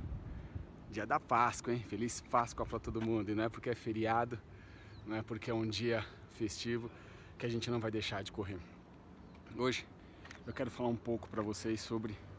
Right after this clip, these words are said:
herança de vida. Temos que valorizar a nossa história. Sabe, nós não temos que ficar carregando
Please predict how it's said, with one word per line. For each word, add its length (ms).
herança 480
de 100
vida. 380
Temos 220
que 100
valorizar 520
a 40
nossa 320
história. 420
Sabe, 260
nós 220
não 80
temos 240
que 80
ficar 200
carregando 680